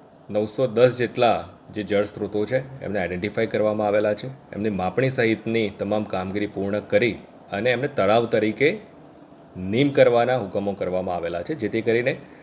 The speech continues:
કાયદેસર રીતે હવે એ તળાવ તરીકે એનું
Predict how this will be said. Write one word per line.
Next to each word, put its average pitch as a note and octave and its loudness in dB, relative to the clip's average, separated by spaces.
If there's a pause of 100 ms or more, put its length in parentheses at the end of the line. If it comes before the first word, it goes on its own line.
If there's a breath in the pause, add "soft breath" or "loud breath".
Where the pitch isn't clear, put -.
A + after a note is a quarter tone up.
(240 loud breath)
કાયદેસર C3 4
રીતે C#3+ 4 (200)
હવે B2+ 4
એ C3 0
તળાવ A#2 4
તરીકે A#2+ 2 (220)
એનું A2 -4